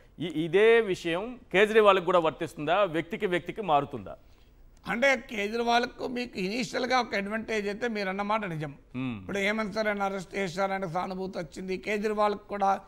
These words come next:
Speaker 2: సిట్టింగ్ చీఫ్ మినిస్టర్ అరెస్ట్ చేశారన్న సానుభూతి ఫ్యాక్టర్. మళ్ళీ నేను ఇంతకుముందు చెప్పిన ఫ్యాక్టరే వస్తుంది.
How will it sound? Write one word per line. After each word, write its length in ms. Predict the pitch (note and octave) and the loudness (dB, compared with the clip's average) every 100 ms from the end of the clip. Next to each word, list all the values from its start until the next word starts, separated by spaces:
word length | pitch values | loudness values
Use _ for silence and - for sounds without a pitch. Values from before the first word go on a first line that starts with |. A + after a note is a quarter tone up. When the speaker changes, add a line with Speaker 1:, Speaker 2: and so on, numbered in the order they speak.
| - - - | -16 -20 -6
Speaker 2:
సిట్టింగ్ 340 | - G#3+ B3+ A#3 | -4 -2 -4 -4
చీఫ్ 240 | G#3+ G#3 G#3+ | -6 -6 -8
మినిస్టర్ 300 | G#3 - C#4 | -8 -4 -2
అరెస్ట్ 340 | G3 G3+ - | -2 -4 -8
చేశారన్న 520 | C#4 E3 G3 F#3+ F#3+ | -10 -4 -2 -2 -4
సానుభూతి 500 | A3 F#3 G#3+ A3 G#3+ | -4 -2 -2 -4 -8
ఫ్యాక్టర్. 440 | - G3 - D3 F3 | -10 -14 -14 -16 -10
మళ్ళీ 200 | G#3 A#3 | -6 -6
నేను 180 | A3+ G#3 | -4 -6
ఇంతకుముందు 420 | G#3 A#3+ A#3+ A3 | -4 -4 -4 -6
చెప్పిన 240 | A3+ A3+ | -8 -8
ఫ్యాక్టరే 360 | F3+ F3+ - A#3 | -4 -6 -6 -8
వస్తుంది. 380 | D#3+ - G#2+ | -8 -10 -20